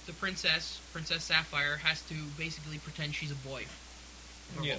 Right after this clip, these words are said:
Speaker 1: whole,
Speaker 2: yeah.
Speaker 1: her entire life.
Speaker 2: Yeah, they first say, instead of saying it's a, because what happens is that the Chancellor has a stutter.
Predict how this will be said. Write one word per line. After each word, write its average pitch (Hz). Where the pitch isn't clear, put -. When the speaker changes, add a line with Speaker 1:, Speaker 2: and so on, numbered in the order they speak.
Speaker 1:
whole, 160
Speaker 2:
yeah. 147
Speaker 1:
her 147
entire 147
life. 127
Speaker 2:
Yeah, 147
they 127
first 147
say, 135
instead 131
of 131
saying 135
it's 123
a, 120
because 139
what 156
happens 180
is 156
that 143
the 131
Chancellor 180
has 127
a 120
stutter. -